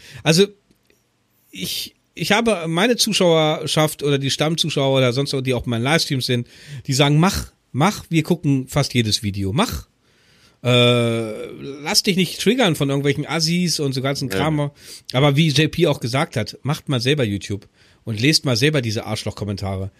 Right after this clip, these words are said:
Speaker 1: Das geht einen irgendwann immer an die Nieren. Es geht an die Nieren. Gerade die
Speaker 2: Ja.
Speaker 1: Penner,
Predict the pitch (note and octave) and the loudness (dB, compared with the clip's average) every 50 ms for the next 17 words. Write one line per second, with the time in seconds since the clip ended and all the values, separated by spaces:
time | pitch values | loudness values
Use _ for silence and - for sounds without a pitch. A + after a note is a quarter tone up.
0 | _ _ _ - A#2+ A2+ - - C3+ D#3+ F3 - - A#2+ B2 B2 B2+ - - A#2+ | _ _ _ -2 0 0 2 2 2 2 2 2 0 2 2 2 2 2 2 2
1 | A#2+ A#2+ G#2 - A2 G#2 G#2 G#2 - A2 G#2+ G#2+ G#2 G2 - - G#2 G2+ G2 F#2+ | 2 2 0 0 -2 -2 -2 -4 -4 -2 -2 -2 -2 -4 -6 -6 -6 -4 -4 -4
2 | F#2 F#2+ F#2+ F#2 F#2 G2+ - _ _ - - - - - D#3 F#3 G#3 - - C#3 | -4 -4 -4 -4 -6 -8 -12 _ _ -2 -2 -2 0 0 0 0 0 0 -2 -2
3 | D3 D#3 E3 E3 D#3 C#3 B2 A2 G2 G2+ G#2 _ _ _ _ _ _ _ _ _ | -2 0 0 0 0 0 0 -2 -4 -6 -10 _ _ _ _ _ _ _ _ _
4 | _ _ _ _ _ _ _ _ _ _ _ _ _ _ _ _ _ - - - | _ _ _ _ _ _ _ _ _ _ _ _ _ _ _ _ _ -2 2 2
5 | B3+ C#4+ D4+ C4 G3+ - A3+ - - - G#3 G#3 G3+ E3 C3+ A#2+ G#2 | 4 4 2 2 2 2 2 2 2 4 4 4 4 4 2 0 -2